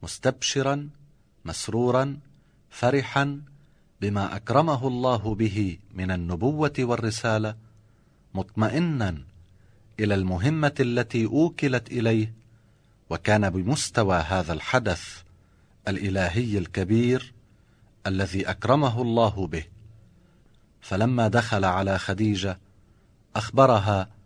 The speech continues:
بأن جبرائيل كلمه وجها لوجه،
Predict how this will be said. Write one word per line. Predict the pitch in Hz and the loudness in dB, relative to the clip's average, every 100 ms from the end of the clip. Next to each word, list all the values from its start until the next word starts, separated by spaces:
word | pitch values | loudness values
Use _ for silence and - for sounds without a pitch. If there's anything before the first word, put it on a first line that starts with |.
| - _ _ _ | -20 _ _ _
بأن | 107 92 110 101 | -2 0 2 0
جبرائيل | 98 87 95 95 123 123 117 | -2 0 0 0 2 2 2
كلمه | 110 98 92 120 135 120 107 | 0 -2 2 2 2 0 0
وجها | 107 123 151 98 101 | 0 0 0 -2 -2
لوجه، | 92 90 101 90 - | -2 0 0 0 -4